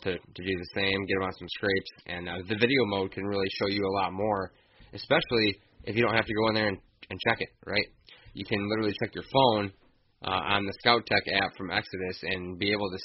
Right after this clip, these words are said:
see what's going on without stepping foot on the property. Cell cams are huge. We talk about 'em in our land plans with our clients. We talk about 'em on the podcast all the time.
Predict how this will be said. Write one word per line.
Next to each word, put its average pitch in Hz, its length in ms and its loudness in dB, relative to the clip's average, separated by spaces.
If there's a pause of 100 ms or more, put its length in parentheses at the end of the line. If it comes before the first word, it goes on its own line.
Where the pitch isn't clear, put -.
(140)
see 110 360 0 (760)
what's 110 240 -2
going 104 240 0
on 95 420 0
without 98 440 2
stepping 101 320 -4
foot 95 180 -4
on 90 80 -4
the 90 60 -6
property. 90 480 -6 (100)
Cell 101 160 0
cams 95 300 -2
are 95 80 -6
huge. 135 320 2
We 117 80 -4
talk 107 200 2
about 101 220 2
'em 95 140 -4
in - 20 -4
our 92 120 -4
land 117 260 2
plans 117 320 0
with 92 80 -4
our 90 60 -8
clients. 113 420 -2
We 98 60 -12
talk 98 160 0
about 95 180 -2
'em 90 80 -4
on 87 60 -8
the 90 80 -10
podcast 101 420 -2
all 80 80 -8
the 85 80 -10
time. 117 380 -2